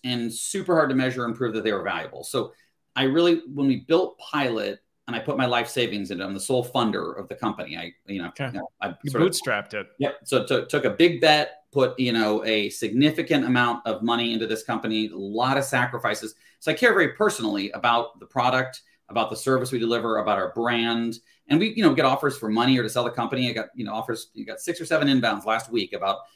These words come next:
Speaker 1: "Do you want money? Do you wanna sell the company?" So that's, it's not that we don't have access to those things, right? But we've
Speaker 2: Yeah.
Speaker 1: chosen this path. And, you know, really, I wanna build a product that not only is amazing for employees and managers and executives, but also that's amazing for H R, because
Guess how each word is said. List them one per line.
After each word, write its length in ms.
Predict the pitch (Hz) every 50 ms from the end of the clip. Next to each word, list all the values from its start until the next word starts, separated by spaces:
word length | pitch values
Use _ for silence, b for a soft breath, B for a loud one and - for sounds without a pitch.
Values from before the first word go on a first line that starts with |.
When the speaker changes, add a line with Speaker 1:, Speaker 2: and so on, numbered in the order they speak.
| B _
Speaker 1:
"Do 60 | -
you 60 | 117
want 160 | 165 208 160 147
money? 160 | 147 143 139
Do 60 | 135
you 60 | 135
wanna 120 | 131 123 120
sell 160 | - 143 135
the 80 | 139
company?" 180 | 135 139 127 127
So 200 | 120 127 117 107 b b b b _ _ -
that's, 240 | 139 143 139 - - _ _ _ - 127 107
it's 160 | 117 131 127 -
not 80 | 160
that 80 | 170 165
we 60 | 165
don't 80 | 151 143
have 160 | 135 - - -
access 380 | 151 156 156 156 - 110 95 -
to 100 | - -
those 180 | - - - -
things, 340 | - - - - - -
right? 220 | - 92 90 98 - - _ _ _ _
But 60 | 113
we've 120 | 117 - -
Speaker 2:
Yeah. 40 |
Speaker 1:
chosen 420 | - - 147 147 151 143 135 131 113
this 180 | 110 110 -
path. 540 | - - 185 190 160 117 98 101 - 127 - _ _ _ _ _ _ _ _ _ -
And, 380 | 139 139 143 143 147 139 135 135 -
you 80 | 160 147
know, 120 | 135 123
really, 360 | 113 110 123 156 160 170 170
I 40 | 156
wanna 180 | 143 139 135 127
build 220 | - 131 127 127
a 20 | -
product 460 | - - 127 117 117 120 117 - -
that 100 | 117 107
not 160 | 123 143 165
only 160 | 170 160 143
is 120 | 123 107 98
amazing 340 | 101 113 113 104 113 110 107
for 80 | - 104
employees 380 | 98 98 - 123 120 113 104
and 100 | 95 90
managers 720 | 104 127 170 220 - - 98 85 - - - - - - _ _ _ _ _
and 80 | 107 98
executives, 540 | - - 139 180 - - 135 - - -
but 140 | - - - -
also 460 | 127 139 151 165 151 - 156 139 123 110
that's 240 | 104 113 - -
amazing 360 | 107 110 117 117 107 107 104 104
for 140 | 104 95 -
H 220 | 104 101 98 -
R, 300 | - 104 101 - - - - _
because 440 | - 117 113 - 120 110 107 - -